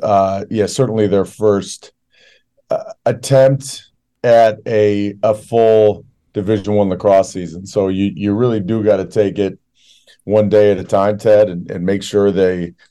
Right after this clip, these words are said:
um, figure out that, uh, that human superpower of, of kind of being where their feet are and being present. And, and it's, it's a tough thing for these guys to do, not just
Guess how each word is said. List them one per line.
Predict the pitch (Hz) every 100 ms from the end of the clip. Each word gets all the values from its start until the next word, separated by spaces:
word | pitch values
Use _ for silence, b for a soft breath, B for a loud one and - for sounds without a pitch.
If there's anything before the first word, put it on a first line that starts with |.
| _
um, | 82 50 - 104 - _ _ _ _ _ _ _
figure | 139 123 117
out | 107 104 101 - _ _ _ _ _ _ _ _ _
that, | 98 92 -
uh, | 101 92
that | 85 101 101
human | 120 101 90
superpower | 87 113 92 87 92 90 92 90
of, | 87 -
of | - -
kind | 95 87
of | 82
being | 98 95
where | 95
their | 92
feet | 87 110 98
are | 98 95
and | 90
being | 85 98 85
present. | 101 95 85 95 87
And, | 98 87 87
and | 98 90 87
it's, | 87
it's | - -
a | 87
tough | 117 104
thing | - 98
for | 87 107
these | 95 95
guys | 85 98 92 -
to |
do, | 92
not | 95 120 -
just | 104 87 -